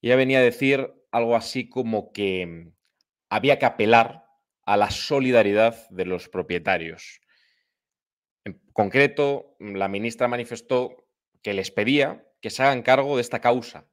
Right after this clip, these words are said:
de esta necesidad social, y que valoremos estas responsabilidades en términos sociales, que los precios sean acordes a las capacidades de los españoles. Bien, el gobierno más progresista de la historia de la democracia,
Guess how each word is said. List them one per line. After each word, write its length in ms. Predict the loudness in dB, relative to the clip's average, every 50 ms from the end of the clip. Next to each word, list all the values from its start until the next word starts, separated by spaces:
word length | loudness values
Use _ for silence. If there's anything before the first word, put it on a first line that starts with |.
| _ _
de 100 | -12 -10
esta 220 | -10 -8 -6 -6 -6
necesidad 400 | -6 -10 -12 -12 -8 -6 -6 -6
social, 500 | -6 -8 -6 -4 -4 -4 -6 -8 -16 _ _ _ _ _ _ _ _ _ _ _ _
y 220 | -12 -12 -12 -8
que 240 | -6 -2 0 2 4
valoremos 720 | 6 6 6 8 8 6 6 6 2 0 -2 -4 -6 -10 -12 -12
estas 240 | -12 -6 -4 -2 -2
responsabilidades 720 | -2 -4 -6 -8 -10 -8 -6 -6 -4 -2 -2 -2 -4 -4 -8
en 80 | -8
términos 320 | -8 -8 -8 -8 -10 -10 -10
sociales, 580 | -12 -8 -6 -6 -6 -6 -8 -14 -18 -20 -20 _ _ _ _ _ _ _ _ _ _ _ _ _ _ _
que 120 | -4 -2 0
los 220 | 0 -2 -4 -4
precios 640 | -2 0 0 0 0 -2 -4 -6 -6 -6 -10 -14 -16
sean 300 | -12 -4 -2 0 0 0
acordes 500 | -2 -4 -4 -4 -4 -4 -4 -6 -8 -8
a 40 | -8
las 120 | -8 -8
capacidades 560 | -8 -12 -14 -12 -8 -6 -4 -2 -2 -4 -4 -6
de 80 | -8
los 120 | -8 -10 -12
españoles. 540 | -14 -12 -10 -10 -10 -10 -12 -14 -18 -20 _ _ _ _ _ _ _ _ _ _ _ _ _ _ _ _ _ _ _ _
Bien, 220 | 2 2 4 4
el 120 | 2 2 2
gobierno 360 | 4 4 4 4 2 2 0
más 180 | -2 -2 -4 -4
progresista 580 | -6 -4 -4 -4 -4 -6 -8 -8 -4 0 0
de 80 | 2 2
la 80 | 0
historia 280 | -2 -4 -4 -2 0 0
de 80 | 0 0
la 60 | 0
democracia, 800 | 0 -2 -2 0 0 0 0 2 2 0 0 0 -2 -8 _